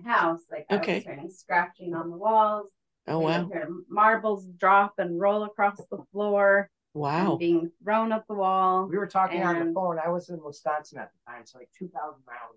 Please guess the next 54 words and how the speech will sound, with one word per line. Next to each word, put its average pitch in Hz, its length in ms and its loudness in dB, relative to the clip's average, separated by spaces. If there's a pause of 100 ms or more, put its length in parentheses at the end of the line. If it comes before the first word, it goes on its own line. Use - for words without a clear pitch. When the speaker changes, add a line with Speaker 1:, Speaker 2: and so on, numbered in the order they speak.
Speaker 3:
away. 92 120 -20 (640)
Speaker 1:
And 190 100 0
then 190 80 4
Speaker 2:
You 202 100 4
were 220 120 6
Speaker 1:
he 226 80 2
Speaker 2:
in 208 80 8
Speaker 1:
asked 190 300 6
if 214 40 -8
Speaker 2:
Wisconsin? 220 680 0 (160)
Speaker 1:
Yeah. 196 360 0
Speaker 3:
Yeah. 160 220 0 (680)
We 190 100 -2
met 190 220 -4
online. 147 680 -2
<laughs> - 220 0
Speaker 1:
Yeah. 165 320 0
Speaker 2:
Okay, 190 520 -2
Speaker 3:
Yeah. - 140 -2
Speaker 2:
okay. 254 160 0
Speaker 1:
He 254 100 4
asked 226 400 4
if 214 120 -12
someone 208 320 0
had 190 180 -4
done 180 160 -2
a 180 80 -4
Ouija 277 400 -6
board, 185 440 -2
and 190 120 0
I 190 140 0 (120)
said, 190 180 -8
"No, 247 680 0
Speaker 3:
In, 139 100 -14
in 139 40 -16
a 123 60 -12
room. 156 320 -6
Speaker 1:
my 208 180 2
girls 208 380 2
wouldn't 190 240 -2
Speaker 3:
Yeah. 156 60 -8
Speaker 1:
mess 180 300 2
with 185 200 -6
that. 175 380 4
I 185 100 0
do 196 220 -2
Speaker 3:
Mm-hmm. 196 100 0
Speaker 1:
have 185 240 2
one 170 300 -12
from 190 120 -10
when 180 120 -4
I 165 80 -8
was 165 180 -20
a 180 80 -16